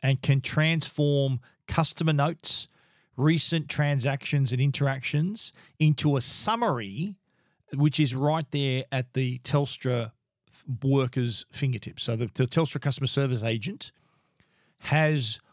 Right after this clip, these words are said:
all of your details, and because of this one sentence summary tool, it looks at all your file, and you might have called before about this, or you might have,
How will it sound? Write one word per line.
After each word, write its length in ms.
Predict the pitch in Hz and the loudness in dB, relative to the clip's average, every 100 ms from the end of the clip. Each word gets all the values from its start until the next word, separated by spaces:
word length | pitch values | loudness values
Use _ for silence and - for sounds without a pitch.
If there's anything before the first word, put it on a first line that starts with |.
| _ - | _ 0
all 300 | 156 190 208 | 2 4 2
of 100 | 156 | 2
your 200 | 160 139 | 0 0
details, 840 | 123 156 151 113 92 120 180 - _ _ _ - | -2 -4 -4 -6 -6 -10 -10 -14 _ _ _ 0
and 180 | 143 | 2
because 360 | 113 123 190 180 | 2 2 2 2
of 80 | 160 | 2
this 180 | 143 135 | 0 0
one 300 | 139 147 143 | 0 0 0
sentence 480 | - 151 143 135 | 0 -2 0 -2
summary 400 | - 143 131 127 | 0 0 0 -2
tool, 520 | 113 - 127 104 131 156 - - _ | -2 0 0 0 -4 -8 -12 -20 _
it 180 | 135 143 | -2 2
looks 340 | 143 160 - | 2 2 2
at 80 | 139 | 0
all 240 | 156 190 | 2 2
your 180 | 185 160 | 2 0
file, 400 | - 156 135 127 | 0 0 0 2
and 140 | 147 214 | 0 -2
you 100 | 247 | 0
might 160 | 165 | 0
have 140 | 120 - | -2 0
called 240 | 156 147 | 0 2
before 400 | 135 - 254 247 | 0 -2 -2 -2
about 260 | 117 101 - | -2 -4 -6
this, 240 | 90 - | -10 -4
or 120 | 117 | -2
you 160 | 147 190 | 0 2
might 240 | 170 147 | 2 2
have, 280 | 117 139 120 | 2 2 0